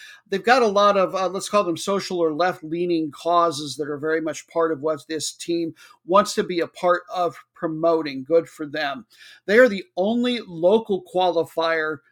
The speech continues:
left, or team that basically isn't from, like, the U S, you know, one of the U S L leagues, M L S or nisa. But as I mentioned, it is listed as a professional team. In the first round, they defeated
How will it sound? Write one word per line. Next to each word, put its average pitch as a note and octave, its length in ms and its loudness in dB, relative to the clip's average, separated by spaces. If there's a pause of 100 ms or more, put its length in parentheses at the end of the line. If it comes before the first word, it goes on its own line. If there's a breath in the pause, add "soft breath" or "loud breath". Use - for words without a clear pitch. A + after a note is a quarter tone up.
(120)
left, D#3 460 -2
or D3+ 40 -8
team E3 300 -6
that D3 160 -8
basically D#3+ 520 -4
isn't D3+ 240 -8
from, D3+ 160 -8
like, D3 200 -6
the C#3+ 120 -12
U D#3+ 220 -4
S, - 380 -4 (340 soft breath)
you D#3+ 120 -2
know, D#3 80 0
one E3 180 0
of D3+ 80 0
the D3+ 80 -4
U D#3+ 180 0
S D#3 200 0
L D#3+ 180 4
leagues, D3+ 320 -6
M D#3 160 -2
L D3+ 180 -2
S D3 260 -4
or D#3+ 380 -4
nisa. D3+ 760 -6 (360)
But G3 120 2
as G#3 200 6
I F#3+ 100 2
mentioned, F#3+ 380 -2
it E3 120 -4
is F#3+ 260 -2
listed E3+ 420 -2
as D#3 160 -6
a D3+ 80 -8
professional D3 640 -6
team. C#3+ 420 -14 (440 loud breath)
In F#3+ 140 0
the F3+ 120 4
first C4 500 6
round, E3 260 4
they F3 140 0
defeated F3+ 640 -2